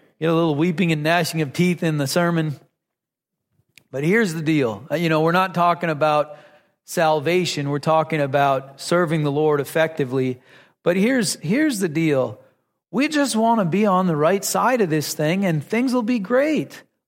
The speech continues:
Abundance, things added to you. "Well done, good and faithful servant. Come share your master's happiness." We have the ability just to simply walk in that, and we don't even have to figure out what all this stuff is about, about this gnashing of teeth and everything. We don't want to have to try to find the line. Let's just serve the Lord effectively.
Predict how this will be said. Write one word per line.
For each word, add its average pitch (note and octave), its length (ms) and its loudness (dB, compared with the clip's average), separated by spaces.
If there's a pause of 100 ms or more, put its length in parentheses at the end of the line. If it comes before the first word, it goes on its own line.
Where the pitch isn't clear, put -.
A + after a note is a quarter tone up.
Abundance, G3+ 800 0
things B3 320 0
added B3+ 400 2
to G3+ 140 -2
you. E3+ 180 4
"Well G#3+ 240 4
done, C4 320 0
good B3+ 220 2
and A3+ 140 0
faithful A#3+ 380 2
servant. A#3 440 0
Come C4 180 2
share A#3+ 280 4
your A#3 120 2
master's A3+ 420 2
happiness." G#3+ 460 2
We A3+ 120 0
have C#4+ 180 4
the A3 80 0
ability A#3+ 400 2
just A#3 220 0
to E3+ 60 -10
simply A#3+ 320 0
walk B3 360 2
in G3+ 100 -2
that, A3+ 420 0 (220)
and F#3 80 -2
we A#3+ 80 2
don't C4 160 2
even A#3+ 140 0
have B3+ 180 2
to A3+ 80 -8
figure B3+ 300 -2
out D#4 180 0
what A3+ 140 0
all F3+ 160 2
this E3+ 160 -2
stuff E3+ 260 -2
is D3 100 -6
about, F3 400 0 (200)
about G3+ 180 0
this F3 220 -2
gnashing F3+ 460 0
of D3 100 -4
teeth G#3+ 300 -2
and F#3 100 2
everything. G#3+ 340 2
We A#3+ 80 2
don't C4+ 120 0
want C#4 160 2
to C4 40 2
have B3 120 0
to A3 80 -8
try B3 180 0
to A#3+ 60 -2
find A3+ 280 0
the G#3 80 2
line. C4 300 2
Let's A#3 180 0
just D#4+ 160 -2
serve D#4+ 180 -2
the A#3 100 2
Lord D4 220 2
effectively. D#3+ 640 -4